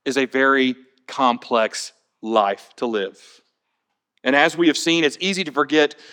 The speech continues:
who we are it's easy to lose sight of not only who we are, but what we believe, and thus we begin seeking after the wisdom of the world. In other words, as Paul says to the Corinthian Christians, it's easy to fall into the trap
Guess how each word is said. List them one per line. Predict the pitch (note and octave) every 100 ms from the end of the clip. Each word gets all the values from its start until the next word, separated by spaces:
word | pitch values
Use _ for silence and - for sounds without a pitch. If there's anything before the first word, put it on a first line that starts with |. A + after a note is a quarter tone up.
| - -
who | E3+
we | E3+ D#3
are | D#3+ C#3+ G2 - _ _ _ _ _ _ _ -
it's | D#3
easy | G3 F#3+ F#3
to | F3+
lose | F3+
sight | - F#3 F3+
of | D3+ - -
not | E3+
only | F3+ D3
who | E3
we | G3 E3+
are, | F3+
but | E3 E3
what | F3
we |
believe, | D#3+ D#3 F3 F3+
and | D3
thus | D#3+ E3+
we |
begin | D3+ D#3 D3+
seeking | - - G#3+ G3+ E3+ D3 C#3 - - -
after | D#3+ E3+ F3 D#3+ D3 - -
the | D#3
wisdom | C#3+ F3 E3+ D#3+ D#3+
of | D3
the |
world. | C#3+ D#3+ E3+ D3+
In | D#3+
other | G#3
words, | E3+ D3+ D#3 E3 - - -
as | D3
Paul | - F#3 F#3
says | F3 F#3+ D#3
to |
the | D3+
Corinthian | F#3+ E3+ D#3
Christians, | B2+ G3+ E3+ F3+
it's | F3 -
easy | G#3+ A#3 G#3+ G#3+
to | F3+
fall | F3+ F3 F#3+
into | F3
the | E3
trap | F3+ G#3 F#3 F3